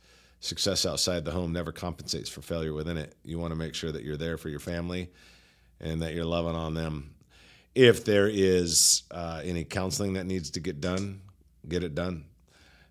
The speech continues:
And, uh, have, and with, with you or, and or your wife or your wife by herself, don't be afraid to do that. Don't think that, um, you know, counseling is somehow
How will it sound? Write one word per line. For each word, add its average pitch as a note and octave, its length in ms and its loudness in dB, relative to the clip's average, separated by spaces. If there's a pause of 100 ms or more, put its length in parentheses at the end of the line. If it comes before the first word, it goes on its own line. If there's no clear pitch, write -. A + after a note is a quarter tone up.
(120)
And, D#2 360 -4
uh, D#2 420 -4
have, D#2 440 -4
and D#2 400 -8
with, D#2+ 320 -6
with D2 180 -6
you F2 280 0
or, E2 260 -4
and E2+ 220 -6
or E2+ 120 -4
your E2 160 -4
wife D#2+ 360 -4
or F2 60 -8
your D2 120 -6
wife D#2 240 -4
by E2 140 -6
herself, D#2 600 -8 (320)
don't D#2+ 200 -6
be F2 80 0
afraid F#2 340 0
to F2 60 -4
do E2+ 220 0
that. F2+ 360 -4
Don't E2 180 -8
think E2 200 -8
that, E2 180 -4 (840)
um, D2+ 640 -6 (100)
you F2 80 -4
know, D#2+ 140 -4
counseling E2+ 480 -2
is D#2 100 -2
somehow D#2+ 640 -2